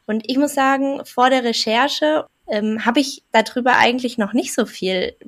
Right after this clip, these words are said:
gehört. Es war irgendwie immer mal wieder in den, in den Nachrichten mal, aber irgendwie nicht in dem Maß, wo ich dann dachte, nach meiner Recherche, das müsst-, da müsste eigentlich mehr drüber geredet werden. Aber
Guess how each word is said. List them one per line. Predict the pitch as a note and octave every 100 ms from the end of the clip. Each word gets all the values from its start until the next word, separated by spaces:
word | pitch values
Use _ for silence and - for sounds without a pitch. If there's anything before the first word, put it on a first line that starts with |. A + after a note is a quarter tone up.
| -
gehört. | F3+ F3+ G#3+ C4+
Es | A#3+ -
war | A3 A3+
irgendwie | A3+ A3+ G#3+
immer | A#3 B3
mal | A#3 A3
wieder | G#3+ B3+ C4 B3+ - - - - _ _
in | - A3
den, | A3 A3
in | -
den | G#3+ G#3
Nachrichten | G#3+ A#3+ A#3+ - G#3+
mal, | G3+ A#3+ C#4
aber | A3 A3 A3 -
irgendwie | A#3+ A#3+
nicht | A3+ C4+ C4+
in | A#3+ A3+
dem | A#3+ A#3+
Maß, | A#3 A#3 A#3+ A#3
wo | A3+
ich | A#3
dann | A#3 A#3 A#3+ - -
dachte, | A3+ - A#3+ A#3 A3+ - - -
nach | G#3+ G#3+
meiner | G#3+ A3
Recherche, | A3 - G#3+ A3 A3
das | G#3 G3
müsst-, | B3+ F4 -
da | F#3+
müsste | A3+ C4+ -
eigentlich | G#3 G#3
mehr | A3+
drüber | A3+ F#3 F#3+
geredet | F#3 F#3 F#3 F#3
werden. | F#3+ G3+ -
Aber | A3 A#3 C#4